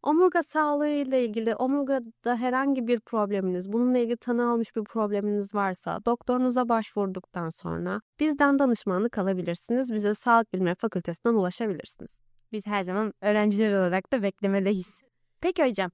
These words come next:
Speaker 2: son olarak dinleyicilerimize bir mesajınız var mı?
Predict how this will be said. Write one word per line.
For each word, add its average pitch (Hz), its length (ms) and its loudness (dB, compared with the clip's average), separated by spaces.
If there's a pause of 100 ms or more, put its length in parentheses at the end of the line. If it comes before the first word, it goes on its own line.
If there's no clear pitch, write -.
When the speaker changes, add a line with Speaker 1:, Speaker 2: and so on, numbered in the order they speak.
(160)
Speaker 2:
son 320 320 2
olarak 202 340 2
dinleyicilerimize 202 920 0 (260)
bir 320 80 0
mesajınız 208 640 -2
var 175 160 -2
mı? 156 140 -8